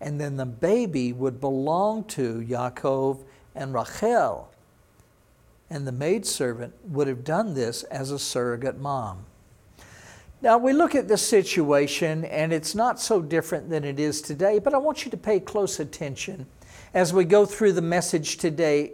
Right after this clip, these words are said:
at the names. Now, remember that last week, Leah had four sons, Reuben, Shimon, Levi, and Judah. Remember their names, what they meant? Reuben, Reuben.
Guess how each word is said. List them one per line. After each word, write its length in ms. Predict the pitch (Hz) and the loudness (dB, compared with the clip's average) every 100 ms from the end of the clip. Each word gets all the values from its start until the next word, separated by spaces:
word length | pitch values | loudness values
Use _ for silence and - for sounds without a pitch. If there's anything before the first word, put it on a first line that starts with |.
| - | -4
at 220 | 165 165 | -4 0
the 80 | 175 | 2
names. 680 | 208 233 135 90 - - - _ _ _ - _ _ - | 4 4 0 -6 -14 -16 -18 _ _ _ -20 _ _ -8
Now, 160 | - 185 | 2 4
remember 400 | 214 233 269 233 | 4 2 4 4
that 120 | 196 | 4
last 420 | 208 240 294 285 | 4 4 2 0
week, 380 | 156 127 120 - - | 0 0 0 -6 -12
Leah 480 | 160 147 165 214 185 | -4 2 6 6 4
had 240 | 165 170 | 2 -2
four 240 | 165 156 196 | 2 2 2
sons, 340 | - 135 143 | 0 -4 -6
Reuben, 640 | 123 123 143 156 190 233 - - - - | -4 2 4 4 2 0 -10 -20 -20 -6
Shimon, 640 | - 156 143 151 165 190 | 0 0 4 4 4 0
Levi, 460 | 147 139 151 185 196 | 2 4 4 2 0
and 180 | 165 170 | -2 0
Judah. 380 | 240 185 - - - - - | 0 2 0 -4 -20 -18 -4
Remember 400 | 214 277 285 285 | 2 4 6 6
their 160 | 269 | 4
names, 460 | 262 269 277 277 - | 4 4 4 2 0
what 200 | 170 180 | 4 6
they 120 | 208 | 4
meant? 320 | 196 240 240 - - - - - | 4 2 2 -2 -20 -20 -20 -10
Reuben, 640 | 151 185 262 208 165 101 - - | -2 4 4 4 2 0 -14 -10
Reuben. 880 | 202 285 196 139 208 254 233 135 110 | 2 4 4 4 6 6 6 -4 -10